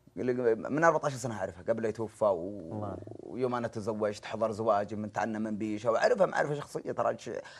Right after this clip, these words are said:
Speaker 1: خل شعره. شخص سعد بن جدلان ترى إنسان. ورب البيت، ورب البيت، ورب البيت. شوف العمال النظافة في الأوتيل والأمور هاي لا. والله يطلع الفلوس ما يشوف كم معطي.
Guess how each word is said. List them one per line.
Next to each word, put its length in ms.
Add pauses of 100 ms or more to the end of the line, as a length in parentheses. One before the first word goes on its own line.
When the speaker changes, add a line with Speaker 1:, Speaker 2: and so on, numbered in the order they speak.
Speaker 1:
خل 200
شعره. 300 (280)
شخص 180 (340)
سعد 220
بن 80
جدلان 320
ترى 380 (540)
إنسان. 240 (1200)
ورب 360
البيت، 320
ورب 260
البيت، 300
ورب 220
البيت. 200
شوف 200
العمال 360
النظافة 380
في 80
الأوتيل 540
والأمور 320
هاي 180
لا. 120 (220)
والله 240 (440)
يطلع 400
الفلوس 360
ما 100
يشوف 220
كم 320
معطي. 260